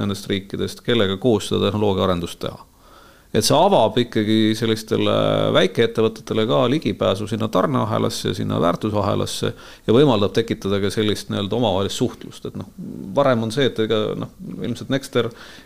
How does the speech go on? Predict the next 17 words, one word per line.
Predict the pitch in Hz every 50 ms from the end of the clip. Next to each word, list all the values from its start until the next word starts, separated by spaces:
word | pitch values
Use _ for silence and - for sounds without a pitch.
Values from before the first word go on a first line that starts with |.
| -
Eesti | - 127 131 135 - 120
väikeettevõtetega | 127 131 127 - 123 - - 107 104 101 104 98 - - 98 92 107 107 110 110
ei, | 107 98 107
isegi | 110 113 113 104 113
ei | 113 113
suhelnud, | 127 104 87 85 87 87 - -
ei, | 92 101 - - 104 110
ei, | 110 113 123
ei | 127 117
tea | 151 135 101 90 85
isegi, | 90 92 95
et | 82
nad | 101 98
olemas | 107 101 82 73 - 82 - -
on. | 101 101 - - -
Aga | 110 104 104 101 104
see | 113